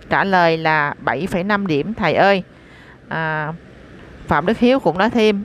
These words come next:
"Em cố gắng hết sức rồi ạ." Và chắc có lẽ thành quả học tập của Đức Hiếu cũng thuộc dạng khá trở lên. Do đó, à, rất nhiều fan hâm mộ đã quan tâm, à, cũng như, à, chúc mừng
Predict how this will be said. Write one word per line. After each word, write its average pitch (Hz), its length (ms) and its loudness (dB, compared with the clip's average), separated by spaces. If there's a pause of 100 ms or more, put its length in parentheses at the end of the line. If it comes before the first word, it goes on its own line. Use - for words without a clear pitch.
"Em 180 260 -2
cố 208 200 2
gắng 214 240 -2
hết 262 220 2
sức 339 220 0
rồi 165 160 2
ạ." 151 300 0 (480)
Và 147 440 -2 (340)
chắc - 240 -2
có 220 140 0
lẽ 160 380 4 (520)
thành 175 200 -4
quả 151 160 2
học 208 240 0
tập 160 160 0 (200)
của 139 260 2
Đức 214 160 -4
Hiếu 226 320 2
cũng 170 180 -2
thuộc 170 240 0 (160)
dạng 147 320 -4
khá 190 360 -2
trở 147 160 2
lên. 214 260 4 (140)
Do 190 160 -2
đó, 196 280 2 (500)
à, 170 380 0 (680)
rất 233 200 0 (340)
nhiều 180 260 2
fan 214 240 0
hâm 208 180 -2
mộ 151 320 4 (160)
đã 131 180 -6
quan 196 240 -4
tâm, 196 300 -2 (480)
à, 160 140 0
cũng 160 220 0
như, 226 300 4 (380)
à, - 120 -8
chúc 254 220 -2
mừng 180 320 0